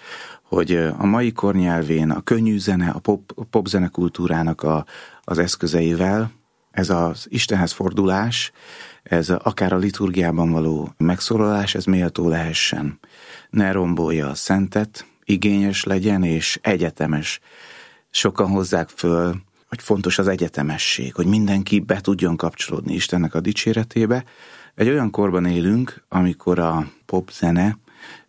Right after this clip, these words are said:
összességében bekapcsol, és az a fajta popzene, amely nem azért születik, hogy diszkókban, meg koncerthelyszíneken szórakoztassa az embereket, hanem azért szü-,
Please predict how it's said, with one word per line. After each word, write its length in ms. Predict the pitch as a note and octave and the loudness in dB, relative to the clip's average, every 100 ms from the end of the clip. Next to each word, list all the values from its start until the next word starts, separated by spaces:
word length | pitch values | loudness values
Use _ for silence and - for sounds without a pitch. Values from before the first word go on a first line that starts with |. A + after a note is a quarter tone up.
| - | -6
összességében 1120 | F#2 - E2+ - F2+ D#2 E2+ D#2 E2 D#2 D2 | -4 -2 -2 0 0 0 0 0 0 0 -2
bekapcsol, 880 | E2 D#2+ - D2+ - - F2 A#2+ C3 _ - - - - - _ | -2 -2 -2 -6 -6 -2 0 0 -2 _ -20 -20 -20 -20 -20 _
és 280 | F#2 F#2 - - | 0 0 -2 0
az 200 | D#3+ F3+ | 0 0
a 60 | D3 | -2
fajta 380 | - F#2 F2+ | 0 -2 -2
popzene, 540 | - D#2+ D#2+ D#2+ D#2 D#2 | -2 0 0 -2 -2 -2
amely 380 | F2+ G#2 G#2 A2 | 0 2 2 0
nem 180 | F3 | 0
azért 320 | G3 A#2+ F2+ - | 0 0 -2 -2
születik, 720 | G2 E2 D#2+ - D2 - - - | -2 -2 -2 -6 -8 -10 -14 -6
hogy 400 | F#2+ F2 E2 - | 0 0 0 0
diszkókban, 880 | A2 - G#2+ F#2+ E2 F2+ E2+ E2 - | -2 0 0 -2 0 0 0 0 -4
meg 200 | C#2 C#2+ | -8 -8
koncerthelyszíneken 1600 | - F#2 F#2+ - F2 - - E2 E2 F#2+ F2 - E2 E2 - D#2+ D#2 - - | -2 0 0 -2 -4 -4 -4 -2 0 0 0 0 -2 -2 -4 -2 -4 -8 -14
szórakoztassa 800 | - G#2+ G#2+ G2 - - - - | 0 2 2 -2 -6 -4 -2 0
az 120 | E2 | -2
embereket, 440 | E2 D#2+ E2+ D#2+ E2+ | -2 -2 -4 -6 -2
hanem 240 | G2 A2+ | 2 2
azért 280 | E3 C#3+ G2 | 2 0 -2
szü-, 200 | - | -4